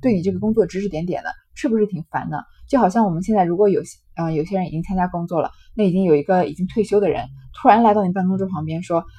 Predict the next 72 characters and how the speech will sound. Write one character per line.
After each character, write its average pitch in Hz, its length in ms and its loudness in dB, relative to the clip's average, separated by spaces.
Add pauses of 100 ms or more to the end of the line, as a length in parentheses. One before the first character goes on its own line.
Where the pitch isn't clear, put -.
：“哎， 262 160 0
你 254 100 2
这 294 120 0
个 277 80 4
这 254 60 4
样， 233 180 2
这 277 80 -2
样 247 120 2
做 240 120 0
的 214 80 2
不 196 100 -6
对 208 160 6
啊， 180 160 2
你 180 140 0
这 247 100 -4
个 233 80 0
表 165 200 -2
格 180 120 -4
不 208 100 -2
应 208 100 -2
该 208 120 -2
这 214 100 -8
么 190 100 -2
画 190 260 -2
啊， 165 40 -4
怎 - 120 -16
么 156 80 -8
样 160 140 -4
的？” - 120 -12 (260)
其 - 160 0
实 294 140 4 (160)
你 226 100 6
哪 262 120 4
能 175 160 0
不 208 100 -2
知 220 80 2
道 202 100 6
自 220 80 -4
己 214 80 -4
的 165 100 -6
工 202 160 -4
作 214 120 0
怎 175 100 -10
么 - 80 -16
做 170 180 -6
呢？ - 100 -8 (120)
当 233 140 6
然， 226 140 4 (300)
所 240 160 2
以 233 120 2
丫 262 140 4
鬟 269 140 0
们 190 140 2
既 214 120 0
然 170 260 2
能 170 180 0
把 202 160 -2
这 180 140 -8
个， 160 180 0 (320)
嗯， 160 240 0
家 202 160 0
里 190 60 0
面 165 100 -4
搞 151 120 -6
得 - 60 -6
乱 180 140 0
七 180 80 -6
八 165 140 0
糟 170 140 0
啊， 165 80 2
地 196 120 -2
上 160 240 -4